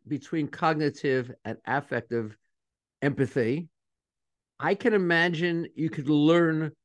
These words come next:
cognitive empathy. I can teach you to be able to better recognize emotions in others. I mean, there's some people who have difficulty doing that, o-, often on the spectrum of autism, but I can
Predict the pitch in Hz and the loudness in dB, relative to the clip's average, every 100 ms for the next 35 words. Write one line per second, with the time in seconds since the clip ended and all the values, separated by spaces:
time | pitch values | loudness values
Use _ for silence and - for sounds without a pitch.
0 | _ - 151 139 131 131 120 - 113 113 | _ -4 -2 0 0 0 -2 -4 -6 -8
1 | 92 73 _ 113 165 175 - - - 214 | -10 -14 _ -6 -4 -4 -8 -14 -8 -4
2 | 208 - 135 98 92 85 _ _ _ _ | -4 -6 -6 -6 -6 -14 _ _ _ _
3 | - 139 143 143 131 135 135 123 120 123 | -8 -2 2 2 2 0 -2 0 0 0
4 | 117 131 131 123 117 113 110 95 107 113 | 0 -2 -2 -4 -2 -2 -2 -4 -4 -2
5 | 123 - 113 110 - _ 113 107 120 127 | -4 -4 -6 -6 -10 _ -8 -4 -2 0
6 | 135 - _ - 139 123 _ - 143 - | -2 -6 _ -10 -8 -8 _ -6 -4 -2
7 | 156 151 147 143 139 135 _ _ _ - | -2 0 0 2 0 -2 _ _ _ -4
8 | 143 127 147 139 123 113 170 151 - 139 | -2 0 -2 -2 -2 -2 0 0 -2 -4
9 | 143 131 107 131 120 143 185 - _ _ | -4 -4 -2 -2 -2 -4 -6 -10 _ _
10 | _ _ _ _ - 98 98 120 113 123 | _ _ _ _ -10 -6 -4 -4 0 -2
11 | 120 123 110 107 104 101 - _ - - | -2 -4 -4 -2 -4 -6 -10 _ -12 -6
12 | 127 - 120 113 107 117 120 160 160 214 | -6 -4 -2 -2 -2 -4 -2 -4 -2 -4
13 | 202 _ _ _ _ - 147 170 170 180 | -8 _ _ _ _ -6 0 2 2 2
14 | 190 170 | 0 -2